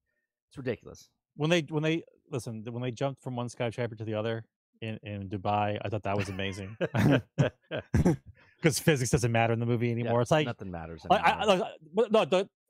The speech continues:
Speaker 2: I, I think the last cool one, the last one, I, I, it was still kinda believable, is when they tied the safe to the two cars and they were driving it through the city.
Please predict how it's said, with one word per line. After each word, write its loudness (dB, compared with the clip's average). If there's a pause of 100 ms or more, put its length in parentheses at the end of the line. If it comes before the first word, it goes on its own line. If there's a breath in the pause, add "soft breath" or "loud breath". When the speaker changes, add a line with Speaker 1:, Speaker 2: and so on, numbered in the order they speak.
Speaker 2:
I, -6
I 6
think 0
the 2
last 4
cool 2
one, 2 (120)
the -2
last 2
one, 2
I, 2
I, -2
it -6
was 0
still 0
kinda 2
believable, 0 (520)
is 2
when 0
they -2
tied 2
the 0
safe -4
to -6
the -4
two -6
cars 2
and -6
they -4
were -4
driving -2
it -12
through -14
the -12
city. -12